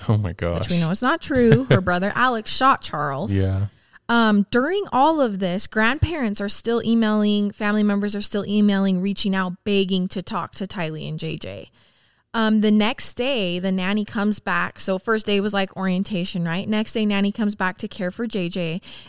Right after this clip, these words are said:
Speaker 2: and she notes to police some odd behavior that was going on in the family of two. Now it's just Lori and J J. She states that Lori joked about giving J J his medication early sometimes so that he would go to sleep and give her a break.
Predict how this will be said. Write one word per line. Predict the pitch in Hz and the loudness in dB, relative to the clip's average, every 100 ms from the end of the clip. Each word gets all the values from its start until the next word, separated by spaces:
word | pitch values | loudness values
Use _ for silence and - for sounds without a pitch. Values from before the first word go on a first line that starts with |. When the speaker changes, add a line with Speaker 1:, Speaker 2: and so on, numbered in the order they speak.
| - | -6
Speaker 2:
and | 220 196 190 | -2 0 0
she | - 240 247 | 0 0 2
notes | 220 - - | 2 0 -4
to | 202 | -6
police | - 196 196 - | -6 -4 -4 -2
some | 190 185 | -2 -2
odd | 180 180 | -2 -4
behavior | 196 185 175 170 165 | -6 -6 -6 -6 -6
that | 160 | -6
was | 175 | -8
going | - 180 175 170 | -4 0 0 0
on | 165 156 | -2 -4
in | 156 165 | -4 -4
the | 170 | -6
family | - 156 139 147 143 | -8 -8 -6 -6 -6
of | - - - | -8 -10 -10
two. | - 170 - - _ _ - | -8 -8 -8 -12 _ _ -12
Now | 170 110 | -8 -8
it's | 139 - | -8 -8
just | 160 - | -8 -8
Lori | 151 135 | -10 -8
and | 139 | -8
J | - - | -10 -12
J. | - 110 - _ _ _ - - - | -14 -16 -20 _ _ _ -20 -20 -10
She | - 262 | -6 -4
states | 240 254 233 - | -2 -4 -4 -4
that | 214 | -4
Lori | 220 226 247 214 | -2 -2 -2 -4
joked | - 196 202 233 | -2 0 -2 -2
about | 208 190 196 | -2 -2 -2
giving | 196 196 190 | -2 0 0
J | 190 180 | 0 -2
J | 190 190 | -2 -4
his | 220 185 | -2 -2
medication | 180 175 - 180 190 175 | -2 -4 -6 -4 -4 -4
early | 170 170 175 | -6 -6 -6
sometimes | 190 185 185 180 190 - | -6 -4 -4 -2 -4 -4
so | 165 | -6
that | |
he | 196 185 | -6 -4
would | 165 | -4
go | 175 165 | -2 -4
to | 175 | -4
sleep | - 170 170 | -6 -6 -4
and | 170 | -4
give | 165 - | -4 -6
her | 180 | -6
a | 196 | -6
break. | 196 160 165 - - | -6 -8 -8 -12 -20